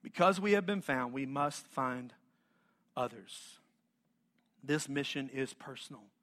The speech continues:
It is powerful. Jesus is saying in this passage, "Be on the lookout." Don't underestimate your role. Don't overlook being the sower. Don't overlook being the one who plants and nurtures and waters.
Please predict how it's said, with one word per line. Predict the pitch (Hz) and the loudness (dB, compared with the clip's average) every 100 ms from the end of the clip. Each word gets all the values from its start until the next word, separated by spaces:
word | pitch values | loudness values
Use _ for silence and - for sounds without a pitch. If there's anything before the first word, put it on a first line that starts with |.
| _ _ - _ 151 | _ _ -20 _ 0
It | 147 147 | 0 0
is | 139 - | -4 -4
powerful. | - 139 127 113 - 104 - _ _ - - - | 4 6 6 2 -14 -20 -20 _ _ -20 -20 -12
Jesus | 123 147 147 156 - | -2 -2 -2 -6 -8
is | 135 | -8
saying | - 160 143 147 147 147 | -4 0 0 0 -4 -6
in | 135 | -8
this | 127 | -8
passage, | - 151 147 139 131 - - | 2 8 8 6 -8 -12 -2
"Be | 151 147 147 143 - _ _ | 0 2 0 -2 -10 _ _
on | 147 139 135 131 - _ | 0 2 0 -4 -10 _
the | 143 | -4
lookout." | 143 143 - 123 120 - - - 131 | 0 0 0 0 0 -4 -14 -20 0
Don't | 156 156 190 - - | 4 4 2 -4 0
underestimate | 175 170 165 165 - 165 151 151 | 2 4 6 4 4 -2 -2 0
your | 151 | 0
role. | 139 139 143 143 - - | 0 0 -2 -4 -12 4
Don't | 175 185 202 | 4 6 8
overlook | 180 175 175 170 | 6 8 4 4
being | 135 160 160 | 4 2 2
the | 147 | -2
sower. | - 156 139 151 147 - - | 2 4 6 4 0 -8 6
Don't | 185 190 220 - | 10 10 8 6
overlook | 208 190 196 190 190 | 8 10 8 6 6
being | 196 | 4
the | 180 | 6
one | 175 170 | 6 4
who | 175 | 2
plants | - 180 180 180 - | 0 8 8 8 4
and | 160 156 | -2 4
nurtures | 175 - 185 165 | 4 4 0 -2
and | 151 | 6
waters. | 156 160 175 - | 10 12 10 4